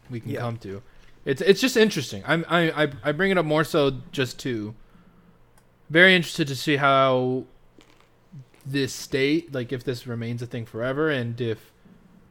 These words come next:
Speaker 1: um, anyone else adopts it,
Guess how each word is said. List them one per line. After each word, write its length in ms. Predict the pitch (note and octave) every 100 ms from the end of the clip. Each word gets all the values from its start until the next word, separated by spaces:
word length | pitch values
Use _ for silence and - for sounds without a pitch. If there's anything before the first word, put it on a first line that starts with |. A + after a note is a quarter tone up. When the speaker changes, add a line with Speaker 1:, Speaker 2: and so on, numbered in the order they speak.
| - _ _
Speaker 1:
um, 580 | - A#2 A2 G#2 G2 F#2+ _ _ _ _ _ _
anyone 360 | A2+ C3 D#3 D#3
else 200 | D#3+ D#3
adopts 500 | D#3 A#2+ C#3 E3 -
it, 100 | -